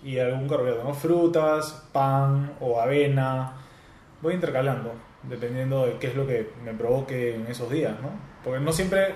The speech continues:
o sea, suelo tener un plan estructurado donde intento comer lo mismo, pero eso es cuando tengo un objetivo específico en cuanto a estética. Si no tengo un objetivo en cuanto a estética,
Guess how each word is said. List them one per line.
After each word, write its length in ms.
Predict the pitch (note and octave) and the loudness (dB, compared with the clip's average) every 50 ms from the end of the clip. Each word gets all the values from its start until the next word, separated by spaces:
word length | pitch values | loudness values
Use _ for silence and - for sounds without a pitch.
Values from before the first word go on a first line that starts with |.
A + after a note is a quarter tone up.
| - - - | -4 -8 -6
o 60 | C#3+ | -4
sea, 160 | C3+ A#2+ - - - - - - - - | -2 -4 -4 -6 -10 -16 -16 -18 -16 -12
suelo 300 | - - F#3 F#3+ G3 G#3 | -2 2 4 4 6 4
tener 180 | F#3+ E3 D#3 D#3+ | 4 4 2 2
un 100 | E3 D#3+ | 2 2
plan 160 | D#3+ D#3+ E3 E3+ | 2 0 0 0
estructurado 600 | E3 - D3+ C3+ C3 C3 C3 C3+ C3+ C#3+ C#3+ C#3 | -2 -2 -2 0 2 4 6 8 8 8 8 6
donde 160 | C#3 C3 A#2+ | 4 2 0
intento 540 | A#2 - - C3+ C3+ C3+ C3 C#3 C#3+ C#3+ C#3+ | -2 -2 -2 -2 -2 0 2 2 2 2 2
comer 220 | - B2 C3 C3 | 0 -2 -2 -2
lo 100 | C3 C3 | -2 0
mismo, 280 | C3+ D3 C#3 E3+ F3+ - | 0 0 2 2 2 2
pero 120 | D3+ C3+ C#3 | 2 0 0
eso 120 | C3+ D#3+ | 0 0
es 40 | D#3+ | 0
cuando 200 | E3+ D#3+ C#3+ A#2+ | 0 0 0 0
tengo 220 | - D#3 D3+ D3+ D#3 | 0 0 0 0 0
un 100 | D#3 D#3+ | 0 0
objetivo 460 | E3+ D#3+ - C#3 C3 D3 C#3+ C#3+ D3 C3+ | 0 0 -2 -4 -2 2 4 6 6 6
específico 640 | - - - - - E3+ - - D#3+ D3+ F3 E3 D3+ | 4 2 -2 -2 0 0 0 0 0 2 4 4 4
en 100 | C#3 C3+ | 4 2
cuanto 240 | B2 A#2 A#2 - A2 | 0 -2 -2 -2 -4
a 20 | |
estética. 460 | - - F3+ D3+ A#2 G#2+ G#2+ G#2 - - - - - - - - - - - - | 0 2 4 4 4 2 -2 -8 -10 -12 -14 -16 -18 -18 -18 -18 -18 -18 -16 -12
Si 180 | - - F3 E3 | -6 -2 0 4
no 200 | F3 A3+ B3+ B3 | 6 6 6 6
tengo 240 | A#3 A3 G3 F3+ E3+ | 6 6 6 4 2
un 80 | D#3+ | 0
objetivo 360 | D3 C3+ D3+ C#3 C#3+ C3+ C3+ | 0 -2 -4 -2 0 0 0
en 60 | C3+ C3 | 2 0
cuanto 180 | C3 A2+ A#2 | 0 -2 -4
a 40 | A#2 | -4
estética, 460 | - - D3 C#3 D3 C#3+ G3+ A#3+ - | -2 0 0 0 2 2 0 0 -2